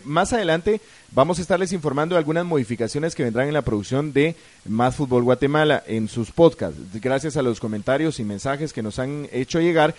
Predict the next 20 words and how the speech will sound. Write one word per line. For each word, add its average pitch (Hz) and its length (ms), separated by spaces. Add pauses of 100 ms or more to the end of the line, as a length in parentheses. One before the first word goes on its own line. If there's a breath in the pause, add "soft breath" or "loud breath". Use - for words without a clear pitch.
(200 loud breath)
pues 107 160
vamos 135 200
a 139 60
tener 120 360
mejoras 120 600
en 143 240 (260 soft breath)
nuestro 131 340
podcast. 165 400
Y 127 60
recuerde, 117 480
siempre 147 340
es - 60
importante 143 480
que 117 60
usted 131 160
le 131 100
dé 131 80
like 180 380 (320 soft breath)
en 113 380
Facebook, 220 400